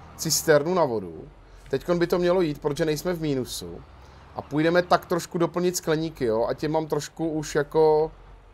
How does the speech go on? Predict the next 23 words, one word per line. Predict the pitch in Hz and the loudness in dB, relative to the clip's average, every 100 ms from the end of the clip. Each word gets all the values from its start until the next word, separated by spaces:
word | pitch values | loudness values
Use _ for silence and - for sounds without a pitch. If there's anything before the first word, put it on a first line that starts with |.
| - - - | -20 -20 -4
eh, | 120 120 | 0 2
vyřešený. | 143 147 147 151 131 117 143 - - - - - | 2 0 -2 -2 -2 -4 -8 -14 -20 -20 -20 -12
A | 120 | -4
nemusím | 131 139 131 156 143 | -2 -2 -2 -2 -2
se | - | 0
o | 143 | 0
ně | 147 151 | 0 -2
strachovat. | 151 - - 107 98 123 - | -2 -2 -2 -2 -2 -6 -8
Bude | 131 160 | -4 -2
to | 170 | 0
teda | 170 | 0
chviličku | 170 170 170 165 - | 0 0 -2 -2 -6
trvat | 190 160 127 - | -2 0 0 -2
tady. | 110 92 95 - | -4 -4 -6 -8
Jak | 120 - | -8 -2
jsme | 226 | 0
vlastně | 226 208 190 170 | 4 2 4 2
na | 147 | 2
tom | 139 | 0
s | 127 | -4
těma | 139 131 | -4 -4
skleníkama? | - 131 120 110 113 98 | -4 -4 -4 -4 -6 -6
Počkej. | 107 - - 87 | -10 -12 -10 -10